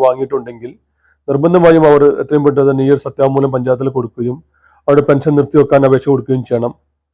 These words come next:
പല ആളുകളും ഇപ്പോൾ അതുകൊണ്ട് ബുദ്ധിമുട്ടായിരിക്കുന്നുണ്ട്. ഇപ്പൊ പെൻഷൻ ലഭിക്കുന്ന സമയത്ത് അവർ, അവരുടെ കുടുംബത്തിന് കുറഞ്ഞ ഭൂമിയായിരിക്കും ഉണ്ടാവുക.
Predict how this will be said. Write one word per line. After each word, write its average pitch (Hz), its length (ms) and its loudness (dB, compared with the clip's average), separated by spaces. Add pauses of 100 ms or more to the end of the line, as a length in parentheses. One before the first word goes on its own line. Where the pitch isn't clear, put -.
(1200)
പല 143 120 4 (100)
ആളുകളും 160 280 6
ഇപ്പോൾ 156 200 4
അതുകൊണ്ട് 147 260 2
ബുദ്ധിമുട്ടായിരിക്കുന്നുണ്ട്. 131 880 0
ഇപ്പൊ - 120 -14 (500)
പെൻഷൻ 143 280 -2
ലഭിക്കുന്ന 156 360 2
സമയത്ത് 156 300 2
അവർ, 147 120 6 (220)
അവരുടെ 143 340 2
കുടുംബത്തിന് 139 420 -2
കുറഞ്ഞ 139 300 -2
ഭൂമിയായിരിക്കും 135 500 -8
ഉണ്ടാവുക. 123 300 -2